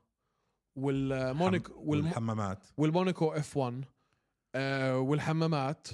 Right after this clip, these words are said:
Speaker 1: والبي كي إف سي واقف قدام مايك بيري كأنه هذا إشي الواحد يعمله.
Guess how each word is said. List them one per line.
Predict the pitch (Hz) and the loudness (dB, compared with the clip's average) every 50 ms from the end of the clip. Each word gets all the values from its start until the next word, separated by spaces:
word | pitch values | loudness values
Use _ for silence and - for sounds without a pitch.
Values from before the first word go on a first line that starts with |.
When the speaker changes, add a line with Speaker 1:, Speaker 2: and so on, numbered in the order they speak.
| - - _ _ _ _ _ _ _ _ _ _ - | -14 -16 _ _ _ _ _ _ _ _ _ _ -2
Speaker 1:
والبي | 143 139 143 147 151 151 151 190 202 | -2 0 2 2 2 2 2 0 0
كي | 165 196 185 185 175 | 2 0 0 0 0
إف | 165 - | -2 -4
سي | - - 180 170 160 160 170 165 | -4 -4 -2 0 0 -2 -2 -4
واقف | 165 139 151 160 170 151 - 160 | -2 0 0 0 0 -2 -4 -4
قدام | 165 151 139 156 156 156 156 | -4 -2 0 0 0 0 0
مايك | 156 147 147 - - | 2 0 0 0 0
بيري | - 156 139 139 135 | 0 0 0 0 -2
كأنه | 131 - 156 160 156 147 147 | -4 -4 -4 -2 -2 -2 0
هذا | 143 156 147 151 160 | 0 0 0 0 -2
إشي | 151 - 147 | -2 0 2
الواحد | 139 143 139 135 - 135 135 | 2 2 2 2 0 -2 -2
يعمله. | 143 131 127 127 113 113 131 165 | -2 -2 -2 -2 -2 -2 -2 -4